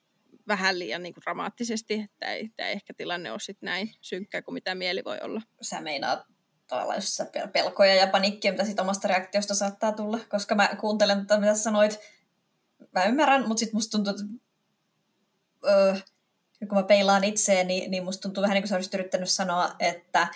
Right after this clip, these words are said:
Speaker 2: älä ota liian vakavasti niitä sun omia tunteita, jotka ehkä sanoo, että nyt on burnout tulossa. Et, että
Speaker 1: Ei,
Speaker 2: saatat, saatat olla niinku,
Speaker 1: tietenkään.
Speaker 2: niin. Ja mä
Speaker 1: Ei,
Speaker 2: tiedän, että sä et sitä
Speaker 1: tietenkään.
Speaker 2: tarkoita, mut, mut kuulosti
Speaker 1: Aha,
Speaker 2: jotenkin
Speaker 1: okei, no
Speaker 2: siltä.
Speaker 1: niin.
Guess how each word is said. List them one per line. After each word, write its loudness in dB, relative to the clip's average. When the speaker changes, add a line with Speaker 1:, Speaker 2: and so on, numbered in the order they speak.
Speaker 2:
älä 6
ota 4
liian 4
vakavasti 4
niitä -2
sun -2
omia -2
tunteita, -2
jotka -2
ehkä -4
sanoo, -2
että -2
nyt -6
on 0
burnout 2
tulossa. 4
Et, -2
että -2
Speaker 1:
Ei, 6
Speaker 2:
saatat, 6
saatat 6
olla 4
niinku, 2
Speaker 1:
tietenkään. 2
Speaker 2:
niin. 6
Ja 10
mä 10
Speaker 1:
Ei, 8
Speaker 2:
tiedän, 6
että 4
sä 8
et 6
sitä 6
Speaker 1:
tietenkään. 8
Speaker 2:
tarkoita, 6
mut, 0
mut 0
kuulosti 0
Speaker 1:
Aha, 4
Speaker 2:
jotenkin 2
Speaker 1:
okei, 4
no 6
Speaker 2:
siltä. 4
Speaker 1:
niin. 2